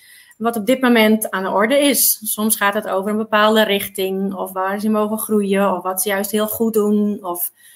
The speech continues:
een teken van leven, zeg maar, van een overledene. Ehm,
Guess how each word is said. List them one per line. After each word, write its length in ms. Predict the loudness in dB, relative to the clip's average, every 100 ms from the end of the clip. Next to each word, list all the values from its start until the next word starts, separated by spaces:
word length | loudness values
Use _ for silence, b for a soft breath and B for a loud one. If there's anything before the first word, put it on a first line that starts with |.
| b b b
een 160 | -10 -2
teken 320 | 2 2 2
van 120 | 2
leven, 380 | 4 6 6 4
zeg 300 | 0 0 0
maar, 200 | -2 -2
van 240 | -2 -4 -2
een 120 | -2
overledene. 840 | -4 -4 0 2 4 4 2 -4 b b b b b b b -8
Ehm, 720 | -4 -2 -2 0 0 0